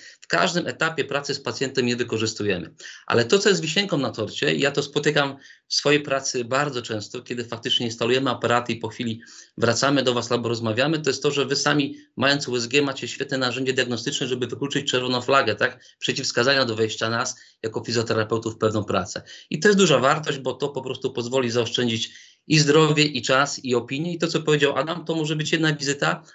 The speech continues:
ale odesłanie pacjenta do lekarza tworzy już, ym, pewien taką fajną podstawę pod współpracę z lekarzem, gdzie my jesteśmy partnerami lekarza, a nie wchodzimy w rzeczy, które nie należą do nas, no bo my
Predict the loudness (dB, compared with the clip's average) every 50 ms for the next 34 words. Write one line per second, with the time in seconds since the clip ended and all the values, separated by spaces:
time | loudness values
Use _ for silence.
0 | -6 -2 0 2 4 4 2 2 -2 0 0 0 0 0 -2 -2 -4 -4 0 2
1 | 2 2 2 2 2 2 2 2 2 2 2 2 2 0 -4 -2 -2 -2 0 0
2 | 0 -2 -4 -8 -18 -20 -20 _ -4 4 6 6 6 6 4 2 0 -2 -2 -2
3 | 0 0 0 -2 -2 -2 -4 0 0 0 0 0 -2 -4 -4 -4 -6 -4 -2 -2
4 | 0 0 -2 -6 -8 -10 -4 -2 -2 -2 -2 -4 -6 -6 -6 -4 -4 -4 0 2
5 | 0 0 0 -2 -2 -2 -4 -2 -2 -4 -2 -2 -4 -2 -2 -2 -2 -2 -2 -4
6 | -4 -6 -8 -8 -8 -20 -20 _ _ -2 0 0 0 0 0 2 2 2 2 2
7 | 0 -2 -2 -2 -4 -4 -4 -4 -4 -2 0 0 0 0 -2 -2 -2 -4 -2 -2
8 | -2 -2 -4 -4 -8 -20 -20 _ -6 -2 -2 -2 -2 -2 -2 -2 -2 0 0 0
9 | 0 0 0 0 0 0 0 0 0 0 -2 -2 -2 0 2 2 4 4 4 2
10 | 2 -6 -14